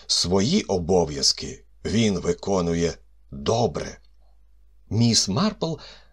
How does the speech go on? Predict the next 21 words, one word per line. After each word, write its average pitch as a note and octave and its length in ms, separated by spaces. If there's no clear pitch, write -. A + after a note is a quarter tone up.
запитала C3+ 640
себе, - 460
чи - 200
Джексон G#2+ 720
або G#3+ 180
Джонсон D2+ 600
залишився D#3 800
і G#3 100
надалі F3+ 520
з F2+ 100
містером G2 600
Райфайлом. F2 800
Тобто A2 440
на F#2 160
період, F#2 720
який G2 360
тривав F#2 540
близько G2 720
року. - 640
Ні, A2 280
мабуть, F#3 340